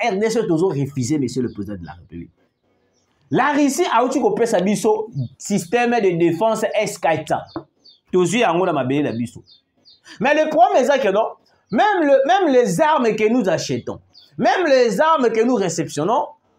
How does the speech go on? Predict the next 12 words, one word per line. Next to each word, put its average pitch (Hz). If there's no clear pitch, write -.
est-ce 370
que 233
nous 240
allons 208
les 165
utiliser? 180
Parce 170
que 202
na 196
minute 220
oyo 233
yo 190